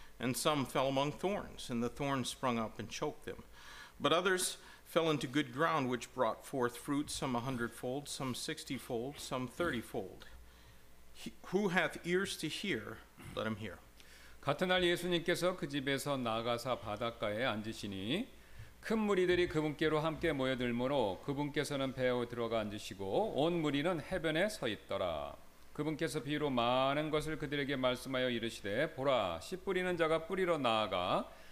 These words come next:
Speaker 2: 뿌릴 때 어떤 씨들은 길가에 떨어지매, 날짐승들이 와서 그것들을 먹어버렸고,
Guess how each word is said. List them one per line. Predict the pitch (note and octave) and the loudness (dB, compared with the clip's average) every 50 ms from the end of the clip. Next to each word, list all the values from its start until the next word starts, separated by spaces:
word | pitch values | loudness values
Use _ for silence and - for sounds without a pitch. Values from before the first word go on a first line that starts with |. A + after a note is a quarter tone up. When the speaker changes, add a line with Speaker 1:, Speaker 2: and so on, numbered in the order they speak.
| - - - - | -16 -16 -10 -4
Speaker 2:
뿌릴 | F3+ F3+ F3+ F3+ F3 F3+ | 0 2 2 2 4 2
때 | F#3+ F#3+ | 4 4
어떤 | F3+ D#3+ D#3 D#3 - E3 D#3+ | 4 4 4 2 0 -2 -2
씨들은 | D#3 - E3 D3+ D#3+ D#3+ D#3+ | -2 -4 -2 0 0 0 0
길가에 | D3 D3+ D3 C3+ - D3+ C#3+ C#3 C3+ | 0 -2 -4 0 4 4 4 4 2
떨어지매, | C#3 C3+ B2+ B2 A2+ A#2 A2+ A#2+ B2+ A#2+ A2+ G#2+ | 0 0 0 0 0 0 0 2 2 2 2 2
날짐승들이 | G#2+ A2 A2+ A#2 A#2+ A#2 - - C3 B2+ B2+ B2+ - - C3 B2+ B2 A2+ A#2+ B2 B2+ | 2 2 2 2 2 -2 -4 -6 -4 -4 -4 -4 -4 -4 -4 -4 -2 -2 -2 -2 0
와서 | A#2+ A2+ A#2 C3+ D3 - C#3+ A#2+ C3+ F3+ G#3+ - | 2 4 4 4 2 2 2 2 2 2 2 -2
그것들을 | - B2+ B2+ A#2+ A#2+ - A#2 A#2 | -2 -2 -2 -2 -2 -2 -2 -2
먹어버렸고, | A2+ G#2+ G#2+ G2+ G2+ F#2+ G2 F#2+ F#2 E2 - - G2 F2+ F2 D#2+ D2+ D#2 | 0 0 0 0 0 -2 -2 -4 -4 -6 -8 -8 -8 -6 -6 -6 -8 -8